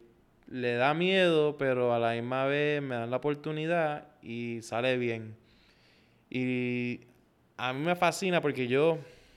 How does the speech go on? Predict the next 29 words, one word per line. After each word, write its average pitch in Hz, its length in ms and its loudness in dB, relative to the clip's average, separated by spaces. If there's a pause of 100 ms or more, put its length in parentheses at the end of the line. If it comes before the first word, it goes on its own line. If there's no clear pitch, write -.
(120)
yo 156 160 -2
como 180 200 2
persona 165 600 0
quiero 127 200 0
hacer 139 240 -2
un 139 160 -4
trabajo 143 800 2
grande. 117 420 -4 (1120)
So, 120 680 0 (440)
yo 117 100 -4
quiero 113 160 -2
alquilar 135 360 0
las 135 140 0
cámaras 120 400 -6
que 131 180 -8
son, 135 720 -6
yo 117 100 -4
no, 123 360 -6
no 120 120 -6
quiero 123 220 -2
filmar 123 380 -6
con 117 160 -8
mis 113 100 -8
propias - 300 -8
cámaras, 127 360 -6
yo 90 80 -10
quiero 104 160 -4
alquilar 113 360 -8
cámaras 120 560 -4